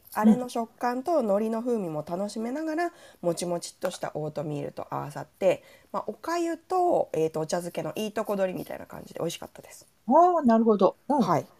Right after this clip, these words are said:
Speaker 2: うん、
Speaker 1: で、その他にもね、
Speaker 2: うん。
Speaker 1: いろいろ試したいものがあったので、
Speaker 2: うん。
Speaker 1: また試してご報告したいなと思っております。
Speaker 2: そうね、オートミールはね、まだまだ汎用性が高そうですもんね。
Speaker 1: はい。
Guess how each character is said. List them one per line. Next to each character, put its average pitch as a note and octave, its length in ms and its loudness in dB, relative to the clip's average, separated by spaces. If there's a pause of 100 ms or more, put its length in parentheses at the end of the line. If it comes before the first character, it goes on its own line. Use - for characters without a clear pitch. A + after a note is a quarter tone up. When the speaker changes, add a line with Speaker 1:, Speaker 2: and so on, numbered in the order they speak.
(260)
Speaker 2:
う A3 80 8
ん、 - 100 4
Speaker 1:
で、 D#3+ 100 -10
そ F3+ 120 2
の G3 80 -2
他 G3 200 -2
に D#3 80 -4
も C#3+ 120 -4
ね、 C#3+ 100 -2
Speaker 2:
う C#3 40 0
ん。 - 80 -2
Speaker 1:
い D3 40 -4
ろ F3 120 0
い - 20 0
ろ F3 100 2
試 F3 280 -6
し - 80 -8
た G3+ 120 2
い E3+ 60 0
も C#3+ 120 -4
の D3+ 100 -8
が - 140 -8
あ D#3 40 0
っ D3+ 100 -14
た - 120 -6
の - 120 -10
で、 C3+ 300 2 (160)
Speaker 2:
う A3+ 60 6
ん。 - 20 8
Speaker 1:
ま G#3+ 80 6
た D#3 80 -6
試 F3 240 -4
し - 80 -4
て D3+ 80 -2
ご D3 120 -6
報 D3 160 -2
告 C#3+ 220 -6
し - 80 -6
た D3 140 -6
い C3 60 -8
な - 100 -12
と - 120 -20 (460)
思 D#3 140 -4
っ - 20 0
て C4 60 4
お C4 120 8
り G3 60 6
ま E3+ 80 0
す。 - 20 0
Speaker 2:
そ E3+ 40 2
う - 20 6
ね、 G3 80 6
オ G#3+ 40 2
ー - 40 -4
ト B3 120 10
ミ A3+ 280 8
ー F#3 40 4
ル D#3+ 140 0
は D3 140 -6
ね、 D#3+ 180 -2
ま E3 140 0
だ E3 120 0
ま D3 140 -4
だ D3 100 -8
汎 E3 240 -4
用 D#3+ 120 -6
性 D#3 180 -2
が D3+ 100 -6
高 - 260 -12
そ E3+ 160 -2
う D3+ 40 0
で - 100 -18
す - 140 -20
も - 140 -14
ん G#3 40 0
ね。 B3+ 80 8
Speaker 1:
は D3 280 -4
い。 - 120 -8